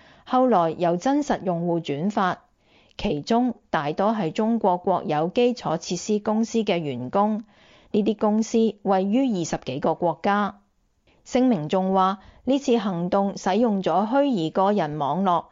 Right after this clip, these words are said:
V P N嚟到隱藏來源，而愛德華茲賬戶嘅頭像睇起嚟係通過電腦製造㗎。呢啲被刪除嘅賬號喺兩個平台上嘅廣告支出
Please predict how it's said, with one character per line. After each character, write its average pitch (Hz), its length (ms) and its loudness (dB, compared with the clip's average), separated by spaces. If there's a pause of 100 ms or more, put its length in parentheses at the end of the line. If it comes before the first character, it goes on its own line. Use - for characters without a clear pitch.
(140)
V 233 300 2
P 233 320 2
N 233 240 0 (180)
嚟 175 160 -2
到 226 160 4
隱 185 240 0
藏 160 320 -2
來 151 200 0
源， 151 360 -2 (840)
而 185 100 -2 (220)
愛 233 120 4
德 294 180 2
華 165 220 2
茲 262 380 0
賬 202 340 2
戶 165 140 0
嘅 170 120 -2
頭 147 300 -4
像 185 320 2 (180)
睇 160 260 -2
起 180 180 0
嚟 170 240 0 (160)
係 165 140 -4
通 240 260 0
過 175 200 2
電 151 260 -6
腦 139 160 -4
製 160 260 -2
造 147 200 -2
㗎。 165 240 -2 (920)
呢 233 140 2
啲 269 100 2
被 175 220 0
刪 226 300 -2
除 226 120 -4
嘅 175 220 0
賬 190 340 0
號 185 300 0 (160)
喺 170 120 0
兩 190 260 2
個 185 140 0
平 165 240 -4
台 151 220 -4
上 180 260 -2
嘅 196 180 0
廣 170 280 0
告 196 200 0
支 247 220 -2
出 254 240 -2